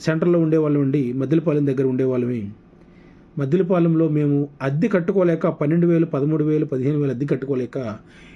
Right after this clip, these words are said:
నేను మధురవాడ వెళ్ళిపోయాను సార్. మధురవాడలో నేను ఉంటున్న ఇల్లు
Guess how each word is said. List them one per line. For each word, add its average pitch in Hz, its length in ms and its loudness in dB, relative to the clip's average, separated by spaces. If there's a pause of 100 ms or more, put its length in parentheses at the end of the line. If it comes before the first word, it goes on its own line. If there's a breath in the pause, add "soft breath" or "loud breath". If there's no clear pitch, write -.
(120 loud breath)
నేను 165 340 2
మధురవాడ 226 500 2
వెళ్ళిపోయాను 202 380 2
సార్. 147 580 -4
మధురవాడలో 165 640 2
నేను 143 180 2
ఉంటున్న 147 220 0
ఇల్లు 139 360 0